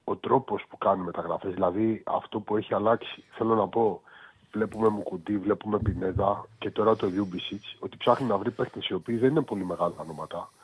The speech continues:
σχεδόν άγνωστοι ήτανε, οι οποίοι παίζανε σε καλά πρωταθλήματα, είχαν μεταγραφεί σε αυτά, σε καλές ηλικίες και με μεταπολιτική αξία. Και γενικότερα θεωρώ ότι αυτό το μονοπάτι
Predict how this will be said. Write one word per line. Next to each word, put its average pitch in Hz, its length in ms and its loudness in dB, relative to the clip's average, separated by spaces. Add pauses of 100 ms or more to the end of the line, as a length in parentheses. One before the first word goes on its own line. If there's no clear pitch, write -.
(160)
σχεδόν 117 400 2
άγνωστοι 107 440 2
ήτανε, 80 420 -8 (680)
οι 107 100 -2
οποίοι 107 280 4
παίζανε 143 400 4
σε - 100 -4
καλά 104 240 6
πρωταθλήματα, 95 840 -2 (600)
είχαν 131 420 6
μεταγραφεί 107 540 6
σε - 140 0
αυτά, - 520 -4 (320)
σε - 160 -2
καλές 117 420 4
ηλικίες 123 420 -2
και - 140 -8
με 123 80 -2
μεταπολιτική 107 720 -2
αξία. 110 440 -2 (540)
Και - 140 0
γενικότερα 127 600 4
θεωρώ 120 240 4
ότι 135 200 2
αυτό 143 560 2
το 127 140 2
μονοπάτι 117 480 2